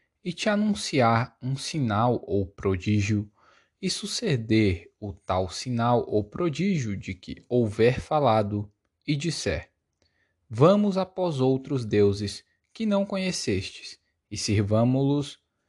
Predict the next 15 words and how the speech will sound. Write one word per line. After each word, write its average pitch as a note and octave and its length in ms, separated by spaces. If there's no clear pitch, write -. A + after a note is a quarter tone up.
não G#3+ 480
ouvirás F3+ 580
as D3 140
palavras C3+ 500
desse C3 280
profeta C3 640
ou B2+ 260
sonhador. C#3 640
Porquanto A2+ 800
o F3+ 140
Senhor, C3+ 580
vosso G2 400
Deus, A#2 480
vos F3+ 240
prova G2+ 540